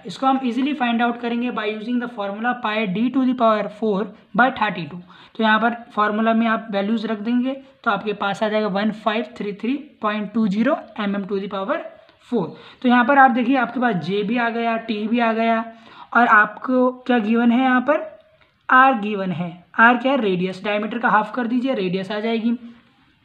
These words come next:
और यहाँ पर आप फॉर्मूला में रखिए, तो यहाँ पर ये आ गया हमारे पास shear stress वन एट पॉइंट सिक्स एट सिक्स,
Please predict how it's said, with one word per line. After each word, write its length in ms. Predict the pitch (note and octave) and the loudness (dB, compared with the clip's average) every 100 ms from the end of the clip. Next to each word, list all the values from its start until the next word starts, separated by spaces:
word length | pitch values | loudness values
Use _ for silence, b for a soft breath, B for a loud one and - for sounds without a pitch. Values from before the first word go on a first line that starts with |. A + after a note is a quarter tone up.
| - | -2
और 80 | G#3+ | 4
यहाँ 140 | G#3 | 4
पर 120 | F#3+ G#3+ | 6 4
आप 120 | G#3+ | 2
फॉर्मूला 440 | G#3 G3+ G#3+ A#3 | 0 0 2 2
में 140 | A#3 A#3+ | 2 0
रखिए, 380 | A3+ A3+ C4+ D4+ - B B - | -2 0 0 0 -6 B B 2
तो 60 | |
यहाँ 160 | A3+ G3 | 4 4
पर 120 | G#3 | 2
ये 80 | G#3 | 0
आ 100 | G3 | -2
गया 140 | G3+ A3 | -4 -4
हमारे 200 | G#3 G#3 | -4 -2
पास 300 | D4+ - - | -4 -4 -4
shear 220 | A3+ D4 - A#3+ | -2 -2 -4 -12
stress 440 | - - G3+ C#3+ - _ _ b b b F3 | -12 -8 -8 -8 -14 _ _ b b b -10
वन 360 | F3+ A3+ D#4 E4 - | -2 0 0 -4 -6
एट 360 | A3 A3 A3+ - | -2 0 -2 -6
पॉइंट 260 | A3 F#3+ G3 | -4 -4 -4
सिक्स 380 | - D4 D4 - | -6 -6 -6 -6
एट 180 | B3+ G3+ | -2 -2
सिक्स, 420 | - A#3 C#4 - | -2 -6 -6 -10